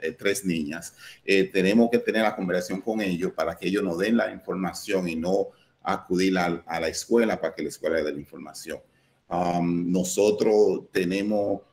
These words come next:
ahora precisamente cuatrocientos setenta y cinco niños en las estudiantes en la escuela, ¿verdad? Y se hace un poco difícil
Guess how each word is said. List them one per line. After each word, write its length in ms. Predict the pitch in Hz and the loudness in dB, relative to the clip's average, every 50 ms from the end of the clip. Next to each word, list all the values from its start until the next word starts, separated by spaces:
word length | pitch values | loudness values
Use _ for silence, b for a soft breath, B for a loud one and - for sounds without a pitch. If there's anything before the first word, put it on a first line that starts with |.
| _ _ _ | _ _ _
ahora 480 | - 80 87 92 98 98 104 101 98 - | -6 0 2 4 4 4 4 2 0 -2
precisamente 720 | - 90 - - 98 - 101 95 101 101 98 - 98 82 - | -6 -8 -8 -6 -4 -2 -2 -2 -2 -2 -2 -4 -4 -4 -2
cuatrocientos 840 | - - 87 87 - 90 87 - - - 107 113 123 120 131 - | 0 0 0 0 0 -2 -4 -4 -4 -2 0 2 2 2 0 -2
setenta 320 | - - - 101 90 - 92 | -4 -4 -6 -4 -4 -4 -4
y 40 | |
cinco 380 | 90 - - 98 98 92 - 90 | -6 -4 -6 -6 -6 -4 -4 -2
niños 720 | 82 90 87 82 78 69 - - - - - - - _ _ - | 0 0 0 -2 -4 -6 -12 -16 -18 -18 -18 -18 -20 _ _ -12
en 160 | 78 82 82 | -8 -6 -4
las 280 | 78 76 - - - - - | -4 -6 -6 -10 -18 -12 -8
estudiantes 640 | 82 82 - - 95 87 85 87 90 87 82 85 | -8 -8 -4 -2 0 0 2 0 0 -2 -2 -4
en 80 | 80 80 | -6 -6
la 60 | 76 | -6
escuela, 480 | - - - - 69 64 58 53 - - _ - | -8 -10 -8 -6 -6 -6 -6 -10 -14 -20 _ -8
¿verdad? 240 | - - 90 82 73 | -4 0 0 0 0
Y 140 | 76 87 85 | 0 -2 -4
se 300 | 82 - - 85 82 82 | -4 -4 -2 0 0 2
hace 220 | 87 90 87 - 113 | 2 0 0 -2 -4
un 100 | 113 - | -4 -2
poco 240 | - 95 - 98 | -4 -4 -2 -4
difícil 580 | 95 - - - - 117 110 - - 87 82 - | -4 -6 -6 -4 -2 -2 -2 -2 -4 -6 -8 -8